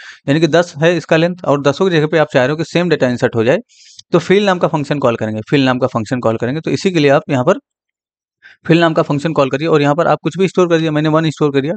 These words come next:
तो इससे क्या होगा, कि अरे के सभी इंडेक्स पे वन वन स्टोर हो जाएगा। देखिए, दसों जगह पे वन स्टोर हो जाएगा। तो ऐसा सिचुएशन के ऊपर होता है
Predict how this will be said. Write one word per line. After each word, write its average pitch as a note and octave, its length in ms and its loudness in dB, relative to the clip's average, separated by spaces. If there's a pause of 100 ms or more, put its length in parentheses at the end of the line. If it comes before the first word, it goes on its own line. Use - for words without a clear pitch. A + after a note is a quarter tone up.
तो D3+ 80 2
इससे E3 180 -2
क्या F3 120 2
होगा, C#3 180 0 (500)
कि F3 100 4
अरे F3+ 220 2
के G3 80 0
सभी E3+ 200 0
इंडेक्स F3 280 -2
पे F#3 60 2
वन D#3+ 160 2
वन D#3 200 0
स्टोर B2 240 0
हो A2 60 2
जाएगा। G#2+ 200 0
देखिए, D3+ 180 -2
दसों D3 260 2
जगह D#3 160 2
पे D#3 100 -6
वन C3 200 0
स्टोर A#2 220 -2
हो A2 60 2
जाएगा। B2 180 0
तो D#3+ 140 2
ऐसा F3 140 0
सिचुएशन F3 480 -2
के F3+ 80 0
ऊपर C3+ 200 0
होता B2 180 -2
है D3 60 0